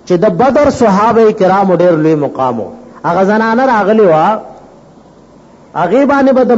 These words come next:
مکې معظمې ځوانانو پیسې نوستې. خو چې کله د جنگ بدر وشو، نو چا پلار پکې مردار شو، د چا نیکه مردار شو، نو هغوی کې دومره غیرت راغی چې ټنګ ټکورې بس کړل.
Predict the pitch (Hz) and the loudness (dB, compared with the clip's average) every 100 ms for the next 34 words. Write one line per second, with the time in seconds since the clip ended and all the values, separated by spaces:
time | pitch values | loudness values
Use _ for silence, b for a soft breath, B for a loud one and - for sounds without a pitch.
0 | 220 208 - 226 269 262 226 220 196 185 | 2 0 0 0 0 2 2 2 0 -2
1 | 156 175 185 208 233 190 170 165 170 170 | 0 0 2 2 0 0 0 0 0 0
2 | 170 180 185 220 220 165 160 202 196 151 | 0 0 2 0 2 0 0 0 2 0
3 | 135 - 131 92 - - - - - B | -2 -2 -4 -4 -14 -20 -20 -20 -20 B
4 | B B B 170 170 196 254 277 226 240 | B B B -4 0 0 2 0 2 0
5 | 180 202 202 185 254 247 240 233 262 247 | 2 2 2 2 2 4 2 2 2 2
6 | 226 220 220 220 240 247 240 226 240 226 | 0 -2 0 0 0 -2 -4 -2 0 0
7 | 214 208 202 202 208 202 208 202 190 202 | 0 -2 0 0 0 -2 -2 -2 -2 -4
8 | 196 185 202 208 190 165 165 160 - 233 | -2 -4 -2 -2 -2 0 0 -2 -2 -2
9 | 262 B B B B - 131 151 160 165 | -2 B B B B -12 -6 -4 -2 0
10 | 262 254 233 247 254 190 190 208 214 208 | 0 2 2 2 2 2 2 0 0 -2
11 | 226 208 202 160 202 190 156 151 151 131 | 0 0 -2 -2 -2 0 -2 -2 -2 -2
12 | 127 - - | -6 -8 -18